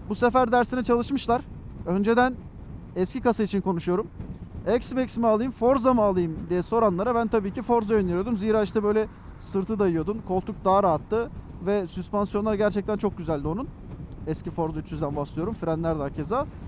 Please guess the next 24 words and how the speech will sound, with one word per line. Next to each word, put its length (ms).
Ama 180
bunda 240
bayağı 280
bir 60
toparlamışlar 600
olayı. 360
Hani 320
geçiş 320
yapmak 300
istiyorum 400
diyen 160
adama 260
ben 200
önerebilirim 600
şu 140
anda, 160
gayet 300
güzel 260
duruyor. 300
Ha, 140
bana 240
dersen 340
ki 80
şimdi, 340